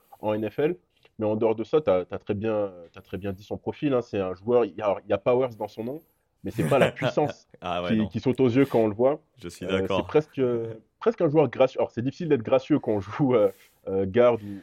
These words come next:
Speaker 1: ou on joue sur la ligne offensive en, au football américain. Mais en tout cas, lui, voilà, il, en, il est fluide. Voilà, il y a, il y a pas de mouvement superflu. Tout est assez, euh, naturel, équilibré. Même quand il contacte ou il est contacté, il arrive à rester en position. Et ça, c'est très appréciable à voir jouer.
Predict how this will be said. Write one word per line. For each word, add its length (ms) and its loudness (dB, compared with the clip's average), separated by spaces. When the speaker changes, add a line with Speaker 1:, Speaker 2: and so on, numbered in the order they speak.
Speaker 1:
ou 320 -16
on 40 -18
joue 120 -18
sur 160 -6
la 80 -2
ligne 100 -6
offensive 400 -8
en, 340 -6
au 80 -12
football 320 -4
américain. 480 -8
Mais 80 -2
en 40 0
tout 100 -8
cas, 140 4
lui, 160 0
voilà, 200 0
il, 100 -2
en, 100 -4
il 100 0
est 60 0
fluide. 340 -4
Voilà, 200 -2
il 40 -2
y 60 0
a, 80 -2
il 80 -12
y 40 2
a 40 0
pas 160 -4
de 80 -6
mouvement 240 -4
superflu. 640 -6
Tout 220 -4
est 40 4
assez, 260 0
euh, 300 4
naturel, 680 -2
équilibré. 640 -2
Même 220 -4
quand 380 -4
il 100 -8
contacte 540 0
ou 140 0
il 80 0
est 60 0
contacté, 520 -6
il 140 -4
arrive 240 -2
à 60 2
rester 280 -10
en 80 -4
position. 440 -6
Et 40 -4
ça, 100 -8
c'est 160 -18
très 220 -4
appréciable 420 -4
à 40 0
voir 180 -2
jouer. 220 -6